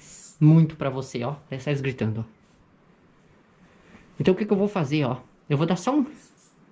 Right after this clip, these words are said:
Mostrar um pouco pra você aqui, pra se-, pra não ficar dentro, muito tempo aqui dentro. Olha aí. Mesa.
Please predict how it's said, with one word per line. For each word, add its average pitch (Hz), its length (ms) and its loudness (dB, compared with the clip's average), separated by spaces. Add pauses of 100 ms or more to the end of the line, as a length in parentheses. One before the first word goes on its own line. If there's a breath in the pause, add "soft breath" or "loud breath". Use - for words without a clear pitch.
(420)
Mostrar 170 480 0
um 180 40 0
pouco 180 220 -4
pra 165 100 -2
você 147 200 -2
aqui, 170 180 -2
pra 165 140 -8
se-, - 160 -14
pra - 260 -4
não 147 160 2
ficar 175 140 -6
dentro, 170 320 -2
muito 160 180 4
tempo 147 200 -2
aqui - 100 -8
dentro. 117 320 -6
Olha 123 120 -2
aí. 117 140 -4 (440 soft breath)
Mesa. 139 520 2